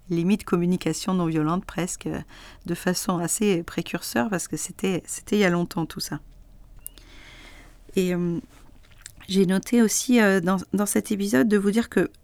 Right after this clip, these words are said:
le renvoi entre la rayure d'identité, du coup,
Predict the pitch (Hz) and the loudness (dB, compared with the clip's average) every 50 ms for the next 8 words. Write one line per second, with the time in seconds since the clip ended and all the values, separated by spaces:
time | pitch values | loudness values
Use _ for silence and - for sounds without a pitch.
0 | _ - - 180 180 196 196 190 208 214 214 208 214 254 285 277 240 190 - - | _ -4 -2 2 4 4 4 4 4 4 4 4 4 6 6 6 6 6 2 0
1 | - 190 185 175 180 185 208 208 196 196 202 196 185 180 185 175 185 185 180 - | 2 2 4 4 4 4 4 2 4 2 2 0 0 -2 -2 0 0 0 -2 -4
2 | - - - - 208 247 240 202 180 - - - 269 330 339 | -8 -14 -4 0 2 2 2 2 0 -4 -2 0 0 0 0